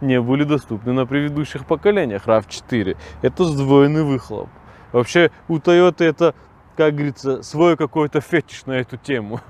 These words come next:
Три и пять они продают только со сдвоенным выхлопом.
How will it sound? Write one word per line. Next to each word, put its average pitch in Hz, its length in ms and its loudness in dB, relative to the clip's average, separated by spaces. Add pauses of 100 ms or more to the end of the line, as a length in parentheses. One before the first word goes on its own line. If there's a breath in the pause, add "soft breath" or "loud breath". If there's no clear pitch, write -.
(260 loud breath)
Три 180 220 0
и 165 40 -4
пять 175 320 2
они 156 200 0
продают 135 480 0
только 143 360 2
со 127 160 -10
сдвоенным 117 580 -6
выхлопом. 101 600 -10